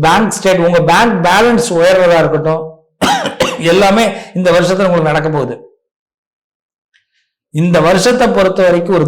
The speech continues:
திருப்திகரமான வருஷம். உங்களுக்குள்ள நீங்க யார் அப்படிங்கறத உணரக்கூடிய வருஷம்.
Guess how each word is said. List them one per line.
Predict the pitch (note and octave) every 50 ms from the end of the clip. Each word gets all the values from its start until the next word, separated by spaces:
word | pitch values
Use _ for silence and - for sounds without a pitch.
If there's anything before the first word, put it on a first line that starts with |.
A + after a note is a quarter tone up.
| C#3 D#3
திருப்திகரமான | A3+ B3 - - - B3 A#3 G#3+ G#3 G3 F3+ F3 F#3 G3+ G#3 F#3+ F3
வருஷம். | E3+ D3+ - D#3+ D3+ D3 F3
உங்களுக்குள்ள | G#3+ A#3 A3 B3 A#3+ A#3 - - - A3 A#3 A3+ A3+ G3+ G3
நீங்க | G3 G#3 G#3+ G3+ F#3+ F#3 E3+ D#3+ D#3 F3
யார் | F#3 G#3 G#3 G3 - - - - - - - D#3+
அப்படிங்கறத | D#3 - G#3+ G#3 G3+ G3 F3+ F3+ F3+ F#3+ F#3+ E3 D3+ D#3+
உணரக்கூடிய | F#3+ A3 A#3 A#3 A#3+ A3+ - - F#3+ F#3+ F#3+ E3+ D3+
வருஷம். | D3 D3 - - C#3 -